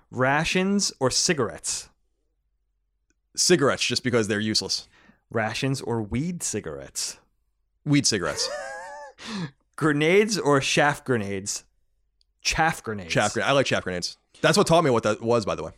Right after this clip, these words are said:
Speaker 1: I never knew what that was. Is that a real thing?
Speaker 2: Yeah. They, they, uh, it's, it's, well, I'll tell you
Speaker 1: They
Speaker 2: later.
Speaker 1: take it, okay. All right. Solid Snake or John Rambo?
Speaker 2: Solid Snake.
Speaker 1: Do you think love can bloom even on a battlefield?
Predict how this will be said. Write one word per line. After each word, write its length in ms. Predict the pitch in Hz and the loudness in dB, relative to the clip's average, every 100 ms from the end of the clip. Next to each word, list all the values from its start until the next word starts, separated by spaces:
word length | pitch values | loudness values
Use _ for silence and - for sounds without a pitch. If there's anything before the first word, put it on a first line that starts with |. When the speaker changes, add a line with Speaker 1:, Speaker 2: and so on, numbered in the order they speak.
| - | -2
Speaker 1:
I 120 | 127 | 0
never 180 | 151 107 | 0 -2
knew 100 | 87 | -8
what 100 | 82 | -12
that 140 | 85 | -10
was. 240 | 82 82 - | -10 -12 -10
Is 100 | 107 | -4
that 100 | 123 | -2
a 20 | |
real 160 | 127 127 | 0 -4
thing? 200 | 131 160 | -6 -4
Speaker 2:
Yeah. 180 | 180 220 - - - | 0 0 -4 -12 2
They, 140 | 170 | 4
they, 180 | 170 165 151 120 - - | 6 4 2 -6 -14 -4
uh, 120 | 143 | 0
it's, 200 | 147 180 | 0 2
it's, 260 | 147 - - - | 0 -2 -4 0
well, 220 | 143 107 | 0 4
I'll 100 | 160 | 4
tell 120 | 180 | 6
you 60 | 143 | 6
Speaker 1:
They 60 | 165 | 4
Speaker 2:
later. 80 | |
Speaker 1:
take 180 | - 160 | 4 2
it, 60 | 143 | 2
okay. 200 | 127 117 - | -2 -2 -8
All 60 | - | -12
right. 80 | - - | -12 -4
Solid 420 | - 180 190 226 | 4 6 6 6
Snake 340 | - 220 220 - - | 2 2 2 0 2
or 160 | 156 | 4
John 300 | 139 135 131 | 4 4 4
Rambo? 480 | 120 113 95 92 85 - _ _ _ _ _ | 2 0 -2 -6 -10 -14 _ _ _ _ _
Speaker 2:
Solid 260 | - 120 101 | 0 0 0
Snake. 240 | - - _ _ _ _ _ _ _ _ _ _ _ _ - 110 | -8 -18 _ _ _ _ _ _ _ _ _ _ _ _ -20 -2
Speaker 1:
Do 120 | 127 | 2
you 280 | 131 165 196 | 4 2 0
think 500 | - 170 175 175 - - | -2 0 2 0 -6 -6
love 540 | 117 127 139 143 - | 0 2 2 -2 -6
can 200 | - 127 | -6 -4
bloom 440 | 117 123 127 131 - _ | -2 0 0 -2 -8 _
even 240 | 117 113 110 | -4 0 0
on 140 | 110 | 0
a 60 | 104 | -2
battlefield? 720 | 101 101 90 - 82 85 | -4 -6 -8 -10 -12 -12